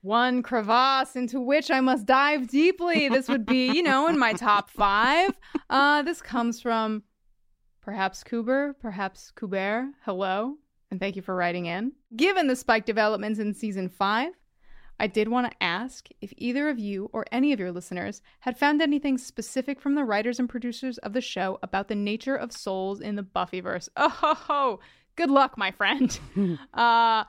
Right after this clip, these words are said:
My personal takeaway has always been that a central conceit of this universe is that human souls make them fundamentally good,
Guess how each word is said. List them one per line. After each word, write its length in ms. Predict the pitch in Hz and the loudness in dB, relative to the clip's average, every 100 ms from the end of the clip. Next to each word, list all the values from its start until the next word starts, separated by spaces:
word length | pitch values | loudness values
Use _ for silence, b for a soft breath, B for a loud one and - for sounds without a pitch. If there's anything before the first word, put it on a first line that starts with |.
| b _ | b _
My 100 | 240 | 0
personal 600 | 240 - 370 349 403 440 | 0 0 0 0 -2 -2
takeaway 640 | 427 269 220 214 202 196 220 | -2 -2 0 0 2 2 2
has 160 | 254 | -2
always 500 | - 220 262 349 330 | 0 0 2 0 -2
been 540 | 247 196 180 202 226 254 | -4 -6 -4 -4 -6 -4
that 140 | 220 | -2
a 60 | 220 | -2
central 360 | - 220 220 277 | -2 -4 -4 -4
conceit 440 | 285 262 254 240 | -4 -4 -4 -6
of 100 | - | -6
this 180 | 202 - | -8 -2
universe 380 | 294 226 196 - | -2 0 -4 -8
is 120 | 208 | -6
that 140 | 196 | -6
human 380 | - - 277 349 | -6 -2 0 0
souls 280 | 339 247 233 | 0 0 2
make 180 | 233 226 | 0 -2
them 180 | 214 214 | -4 -4
fundamentally 840 | - 254 262 220 202 196 190 185 - | 0 0 2 0 -4 -6 -6 -6 -8
good, 460 | - 285 190 185 | 0 2 4 0